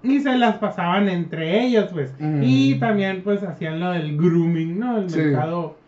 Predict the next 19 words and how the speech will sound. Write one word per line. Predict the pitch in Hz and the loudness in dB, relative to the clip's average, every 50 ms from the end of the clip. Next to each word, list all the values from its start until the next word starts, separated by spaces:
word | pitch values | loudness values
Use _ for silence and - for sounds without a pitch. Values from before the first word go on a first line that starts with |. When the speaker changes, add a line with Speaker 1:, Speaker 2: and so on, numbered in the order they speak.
| _ _ _ _ - | _ _ _ _ -10
Speaker 1:
el | 151 160 | -8 -8
mentado | 160 156 147 143 156 156 175 175 | -6 -6 -6 -6 -6 -6 -4 -4
grooming, | 170 175 180 185 196 202 208 202 | -2 -2 0 0 0 0 0 -2
que | - 170 156 156 | -4 -4 -4 -4
es | 160 147 | -6 -6
de | 170 185 185 185 | -6 -6 -6 -6
que, | - 175 156 147 143 139 135 131 | -6 -4 -2 -2 -2 -2 -4 -4
pues, | 135 131 127 131 - - | -6 -8 -8 -8 -10 -8
tú | - 143 151 170 180 185 185 185 185 185 185 185 185 175 175 - - _ - | -6 -6 -4 0 2 4 4 6 6 6 6 6 4 2 -2 -10 -18 _ -8
abordas | 165 170 175 180 185 185 185 202 202 202 208 | -6 -4 -2 0 0 0 0 0 0 0 0
a | 190 | -2
una | 185 196 202 208 | 0 0 2 2
menor, | 214 220 214 214 226 226 226 226 226 220 220 220 220 220 220 220 226 220 220 214 214 - _ _ _ _ _ _ _ - | 2 2 2 2 2 2 2 2 2 2 2 4 4 4 4 2 2 0 0 -2 -4 -8 _ _ _ _ _ _ _ -8
le | 156 165 160 | -6 -6 -6
estás | 143 - 160 156 160 | -6 -6 -6 -6 -6
diciendo | 175 170 185 180 175 180 185 175 | -6 -6 -4 -4 -4 -4 -4 -6
cosas | 175 170 180 190 190 | -6 -6 -6 -6 -4
bonitas, | 190 202 202 220 226 233 240 214 - - 214 202 202 208 208 208 202 196 | -2 0 2 2 2 2 0 -2 -2 -2 -2 0 0 2 2 2 0 -2
que | - - 160 147 139 | -4 -4 -4 -4 -4